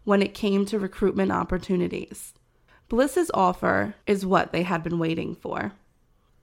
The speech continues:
One of those men had been Patrick Dennehy, or Pat, as all of his friends called him.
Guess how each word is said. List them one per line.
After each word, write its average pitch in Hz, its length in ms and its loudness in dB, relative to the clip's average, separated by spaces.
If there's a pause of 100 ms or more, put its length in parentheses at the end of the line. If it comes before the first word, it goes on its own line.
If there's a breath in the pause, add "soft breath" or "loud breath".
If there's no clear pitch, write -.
(180)
One 226 260 4
of 311 140 4
those 339 260 4
men 185 400 2 (100)
had 208 200 2
been 202 160 4
Patrick 233 460 2
Dennehy, 180 520 0 (520)
or 196 100 4
Pat, 214 500 0 (140)
as 185 140 0
all 185 120 4
of 180 60 0
his 185 160 -2
friends 175 300 0
called - 320 0
him. - 240 -6